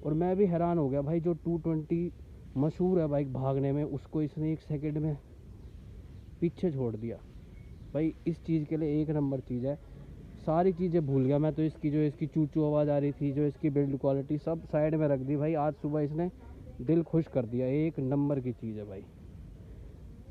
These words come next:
तो भाई आज और इस पे build quality पे video लेके आऊँगा इसकी कैसी है। Shoot तो किसी और चीज़ पे करनी थी, लेकिन आज इसने सुबह दिल खुश कर दिया, तो मैंने उसी पे कर दी भाई। ठीक है भाई, ये अपना sector तेईस का पार्क है, मैं यहाँ shoot कर रहा हूँ अपना।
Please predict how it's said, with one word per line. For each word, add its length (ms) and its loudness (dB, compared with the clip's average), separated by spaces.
तो 140 0
भाई 200 0
आज 200 2
और 360 -2
इस 80 -4
पे 100 -4
build 240 2
quality 360 4
पे 100 4
video 260 4
लेके 220 2
आऊँगा 240 4
इसकी 260 -4
कैसी 340 0
है। 340 -2
Shoot 280 0
तो 120 0
किसी 220 0
और 140 4
चीज़ 180 0
पे 80 0
करनी 220 4
थी, 80 0
लेकिन 260 2
आज 140 4
इसने 240 -2
सुबह 200 2
दिल 180 0
खुश 180 -4
कर 180 2
दिया, 140 0
तो 100 -4
मैंने 220 0
उसी 180 -4
पे 100 -4
कर 180 -6
दी 120 -6
भाई। 180 -8
ठीक 120 0
है 80 0
भाई, 180 0
ये 160 0
अपना 280 0
sector 280 -2
तेईस 260 2
का 120 -2
पार्क 400 -2
है, 120 -8
मैं 120 2
यहाँ 160 2
shoot 260 -4
कर 140 -2
रहा 100 0
हूँ 100 -2
अपना। 200 -4